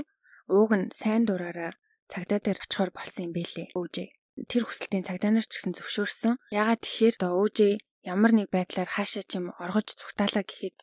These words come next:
тэр одоо хэтэрхий олны танил бүх хүн таньж байгаа учраас ямар ч боломжгүй гэж үзсэн. Урд нь ч гэсэн өөрөө олны танил байсан. Дээрээс нь одоо энэ сүүлийн дөрвөн хоног бол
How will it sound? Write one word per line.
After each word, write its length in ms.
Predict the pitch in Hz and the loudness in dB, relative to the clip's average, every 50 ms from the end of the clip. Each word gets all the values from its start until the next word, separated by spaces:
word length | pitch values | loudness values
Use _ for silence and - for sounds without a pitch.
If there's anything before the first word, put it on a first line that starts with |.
| - - | -10 -8
тэр 240 | - 214 196 175 170 | -6 -6 -6 -6 -10
одоо 160 | - - 175 | -12 -12 -12
хэтэрхий 480 | - - - - - 208 - - 240 214 | -12 -12 -12 -8 -8 -6 -2 0 0 0
олны 320 | 185 175 - - 226 220 | 0 -2 -2 -2 -2 -2
танил 320 | - - 190 175 170 - - - - - - - _ _ _ - | -4 -6 -8 -8 -8 -10 -14 -16 -20 -20 -20 -20 _ _ _ 2
бүх 160 | 240 240 - | 2 2 4
хүн 160 | - 214 185 - | 2 2 2 0
таньж 240 | - 190 180 180 | -2 -4 -2 -2
байгаа 220 | 185 208 202 196 - | -2 -4 -4 -8 -10
учраас 380 | - - - - 185 190 - - - _ _ _ _ _ _ - | -8 -8 -6 -6 -6 -6 -8 -8 -10 _ _ _ _ _ _ -8
ямар 200 | 185 185 190 196 | -6 -4 -4 -4
ч 120 | - - | -6 -6
боломжгүй 560 | - 180 175 170 - 220 220 220 - - 254 214 | -8 -10 -10 -6 -2 -2 -2 0 2 2 0 0
гэж 140 | 185 170 - - | 0 -6 -10 -12
үзсэн. 400 | 170 - - - - - 220 233 262 _ _ _ _ | -12 -8 -6 -4 -4 -2 -4 -6 -8 _ _ _ _
Урд 320 | - 202 208 214 - - | 2 4 4 6 10 12
нь 80 | 277 277 | 12 12
ч 160 | - - - | 10 6 0
гэсэн 160 | - - 220 | 0 2 4
өөрөө 240 | 208 208 208 214 202 | 6 6 6 6 4
олны 240 | 190 190 - 214 214 | 2 2 0 -2 -2
танил 320 | 208 - 196 185 180 - | -2 -4 -8 -10 -8 -10
байсан. 320 | - 180 - - - 190 180 | -10 -10 -6 -4 -4 0 4
Дээрээс 480 | 202 208 220 220 220 226 214 - 214 | 6 6 6 6 4 0 0 0 -2
нь 80 | 196 185 | -2 -2
одоо 320 | 180 175 - - 185 180 | -4 -8 -6 -6 -6 -4
энэ 80 | 180 180 | -6 -6
сүүлийн 400 | - - 220 220 - - 214 190 | -2 0 0 0 2 0 -2 0
дөрвөн 480 | 175 - 190 190 208 208 190 180 175 175 | 0 0 0 0 0 -2 -4 -4 -6 -6
хоног 160 | 175 - 175 | -6 -6 -6
бол 160 | 180 180 - | -8 -8 -8